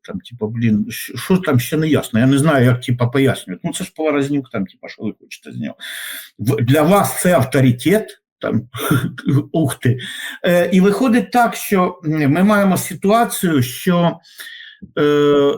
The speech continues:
в команді Зеленського, за Зеленського, якщо й були інтелектуали, то вони були в самій команді, да? Тобто вони в темі і в долі.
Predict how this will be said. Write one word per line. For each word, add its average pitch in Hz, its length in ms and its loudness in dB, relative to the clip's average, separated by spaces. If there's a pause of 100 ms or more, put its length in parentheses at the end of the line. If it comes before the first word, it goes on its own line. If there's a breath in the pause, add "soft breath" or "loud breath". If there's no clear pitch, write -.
(120)
в - 120 -18
команді 190 460 6
Зеленського, 175 680 2
за 147 140 2
Зеленського, 170 760 2
якщо 135 340 0
й 175 60 4
були 165 300 2
інтелектуали, 143 840 0
то 139 180 -6
вони 151 240 2
були 170 240 0
в 135 60 -4
самій 190 380 4
команді, 98 600 -2
да? 151 220 -8
Тобто - 200 -12
вони 156 180 -2
в - 60 -8
темі 190 280 2
і 160 40 0
в 151 80 -4
долі. 143 360 -2